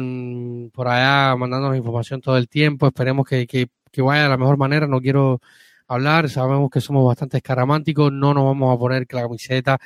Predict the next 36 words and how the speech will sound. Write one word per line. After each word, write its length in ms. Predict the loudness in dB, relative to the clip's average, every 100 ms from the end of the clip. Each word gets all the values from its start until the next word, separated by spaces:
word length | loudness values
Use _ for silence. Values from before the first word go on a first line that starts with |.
| -12 -20 _
tranquilo 480 | -4 -4 -2 4 6
Irving, 200 | 6 4
no 80 | 0
me 60 | 0
voy 160 | 2
a 20 |
poner 200 | 2 2
la 80 | 0
camiseta 340 | -2 -4 -4 -4
el 80 |
día 160 | -4 -4
del 80 | -4
partido, 800 | -4 -6 -4 0 2 4 2 0 -8 _ _ _
voy 240 | -2 0
a 140 | 2 2
verla 580 | 2 0 0 0 0 0
como, 840 | -4 -2 0 0 0 0 -2 -4 _ _ _ -8
eh, 920 | -2 0 2 0 0 -2 -2 -4 -8 -6
como 320 | -4 0 2
el 80 | 2
hombre 260 | 4 2
neandertal, 560 | 0 -4 -4 -4 -2 -2
con 160 | -2
un 100 | -6
pelo 220 | 0 2 2
en 80 |
pecho 300 | 2 0 2
y 40 | 0
sin 180 | 0 -2
nada, 280 | 0 0 0
ahí 140 | 0
directo 420 | 2 2 2 2
al, 220 | 2 2
al, 320 | -2 -6 -8 -8
al 140 | -10
televisor. 600 | -6 2 2 2 4 4